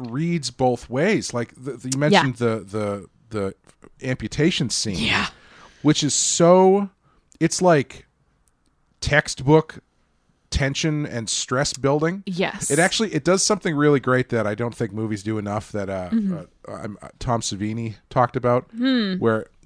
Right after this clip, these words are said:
Speaker 1: he thinks of, um, prosthetic special effects kinda like magic tricks to a certain point.
Speaker 2: Mm.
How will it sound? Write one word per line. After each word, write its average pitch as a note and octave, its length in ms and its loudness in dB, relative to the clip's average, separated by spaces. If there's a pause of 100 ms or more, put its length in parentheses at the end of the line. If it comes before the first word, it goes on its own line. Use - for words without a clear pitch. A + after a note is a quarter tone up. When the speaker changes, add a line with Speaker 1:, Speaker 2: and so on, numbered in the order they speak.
(120)
Speaker 1:
he C#3+ 240 -4
thinks - 280 -2
of, B2+ 220 0 (240)
um, F2+ 520 -6 (360)
prosthetic A2+ 800 -2
special - 360 -4
effects G2+ 280 -6
kinda A2+ 180 -6
like F#2 140 -8
magic F#2+ 320 -6
tricks - 240 -4
to - 100 -8
a G#2+ 60 -4
certain A#2 220 -4
point. A#3 180 0
Speaker 2:
Mm. E3+ 160 -12